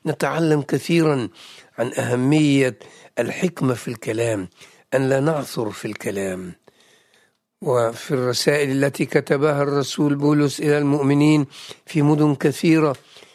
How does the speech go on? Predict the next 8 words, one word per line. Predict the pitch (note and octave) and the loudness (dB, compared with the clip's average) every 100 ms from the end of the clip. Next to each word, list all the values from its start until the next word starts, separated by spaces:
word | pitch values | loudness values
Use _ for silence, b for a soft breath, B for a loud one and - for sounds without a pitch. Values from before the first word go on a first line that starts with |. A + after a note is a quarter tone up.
| B B - | B B -6
يعلمهم، | C3 C3 C3 C#3 C3 B2 A#2+ G#2 b b _ | -4 -2 0 2 2 2 0 -4 b b _
فمثلًا | - C3+ C3 D#3+ C#3+ C3+ | -6 -2 0 0 2 0
في | - | 0
الرسالة | C#3+ C3+ B2 D#3+ D3+ D3 C#3 B B B - | 0 0 0 0 2 0 -2 B B B -2
إلى | C#3 | 2
المؤمنين | C3+ C#3+ C3+ C#3 C#3+ D3+ D3 | 2 2 2 4 4 4 2
في | - D#3 - | 2 0 2
أفسس، | C#3 C#3 C3+ - D#3 - | 0 0 -2 0 0 -2